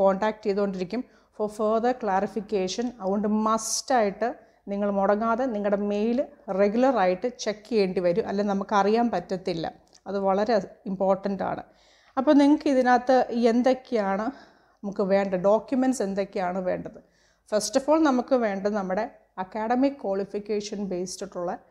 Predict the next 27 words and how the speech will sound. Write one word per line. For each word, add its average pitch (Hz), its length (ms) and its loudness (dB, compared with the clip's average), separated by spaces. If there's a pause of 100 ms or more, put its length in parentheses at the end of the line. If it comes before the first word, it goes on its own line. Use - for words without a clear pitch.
(280)
ഡോക്യുമെന്റ്സ് 208 760 0 (140)
എല്ലാം 240 360 2 (160)
ഈ 220 100 -6
കൂടെ 208 340 -2
നമ്മൾ 190 280 -4 (800)
അയക്കണം. 190 420 -4 (180)
അപ്പോൾ 233 220 0
എന്തൊക്കെയാണ് 240 440 2
അവർ 226 200 2
പറയുന്നത്, 208 300 0
അതെല്ലാം 202 280 -2
നമുക്ക് 202 260 -4
ഇതിനകത്ത് 185 340 -4
വരണം. 196 220 0 (500)
പിന്നെയുള്ള 294 480 4
നമ്മുടെ 214 320 0 (180)
ഫിനാൻഷ്യൽ 262 560 2 (140)
ഡോക്യുമെന്റ്സ്. - 640 -8 (400)
ഫിനാൻഷ്യൽ 277 440 2 (100)
ഡോക്യുമെന്റ്സ് 254 440 0
പറഞ്ഞാൽ 226 260 -2
നമ്മൾ 226 180 0 (140)
ആദ്യം 254 320 4
പറഞ്ഞു, 220 260 0 (420)
നമ്മൾ 196 200 -2 (240)
സീറ്റ് 226 320 -4
കൺഫേം 226 360 -2